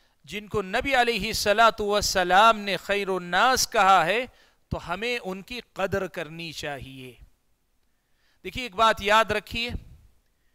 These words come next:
नेकी से मोहब्बत और नेक लोगों से मोहब्बत ये ईमान का लाजिमी तकाजा है।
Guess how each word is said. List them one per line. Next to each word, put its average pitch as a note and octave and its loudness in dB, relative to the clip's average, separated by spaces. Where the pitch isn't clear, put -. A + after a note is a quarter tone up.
नेकी B3 -6
से C4+ 0
मोहब्बत G3 0
और A3 2
नेक A#3+ 0
लोगों A#3+ 6
से A3 0
मोहब्बत F#3+ -2
ये F3+ -8
ईमान G3 -2
का A#3+ 0
लाजिमी F#3 -2
तकाजा C#3+ -4
है। - -18